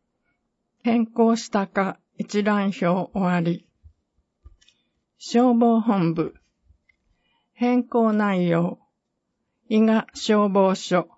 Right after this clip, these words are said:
警防第一課を消防救助課と救急課に分割。警防第一課の分割に伴う各分署の名称を変更。救急課に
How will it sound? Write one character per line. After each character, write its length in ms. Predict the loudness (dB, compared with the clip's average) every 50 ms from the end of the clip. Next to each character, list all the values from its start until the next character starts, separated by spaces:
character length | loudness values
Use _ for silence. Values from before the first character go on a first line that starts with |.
| _ _ _ _ _ _ _ _ _ _ _ _ _ _ _ _ _ _ _ _ _ _ _ _ _ _ _ _ _ _ _ -2
警 300 | 0 2 4 4 2 2
防 240 | 2 2 2 2
第 340 | 2 2 2 2 2 2 0
一 240 | 0 -2 -6 -10 -8
課 240 | -4 -2 0 0 2 0
を 180 | 0 -4 -8 _ _
消 400 | -18 -8 -2 0 2 4 4 4
防 320 | 4 2 2 2 2 0 -2
救 300 | -2 0 2 2 4 4
助 180 | 2 2 0 0
課 280 | -2 -4 -4 -4 -6 _ _ _ _ -6
と 200 | -4 -4 -4 -6 _ -20 _ _ _ _ -6
救 260 | -2 0 0 0 0
急 340 | 0 0 2 2 2 2 0
課 160 | 0 0 2
に 160 | 4 4 4
分 300 | 4 2 2 0 0 0
割。 500 | 0 -2 -4 -4 -4 -6 -6 -6 -6 -8 _ _ _ _ _ _ -2
警 300 | 0 2 2 2 2 2
防 360 | 2 2 0 0 -2 -4 _ _
第 360 | -4 0 0 2 2 0 0 -2
一 240 | -2 -4 -6 -4
課 140 | -2 -2 0
の 180 | 0 0 -2 -2
分 260 | -2 0 0 0 0
割 300 | 0 -2 -4 -2 0 0
に 160 | 0 0 0
伴 540 | 0 0 0 0 0 0 0 0 0 0 -2
う 100 | -6 -10 _ _ _ _ -6
各 280 | -4 -4 -2 -2 -2
分 280 | -2 0 0 0 0 0
署 160 | 0 0 0
の 120 | 2 2 2
名 280 | 2 2 0 0 -2
称 360 | -2 0 2 2 2 4 2
を 120 | 2 2 2
変 300 | 2 2 2 0 0 -2
更。 440 | -4 -4 -2 0 0 0 -2 -4 -8 _ _ _ _ _ _ _ _ _ _ _ _ _ _ _ -20 -20 -20 _ _ _ _ _ _ _ _ _
救 240 | -2 0 0 0 0
急 320 | -2 0 2 4 4 2
課 220 | 2 0 0 0
に 260 | 0 0 -2 -4 -6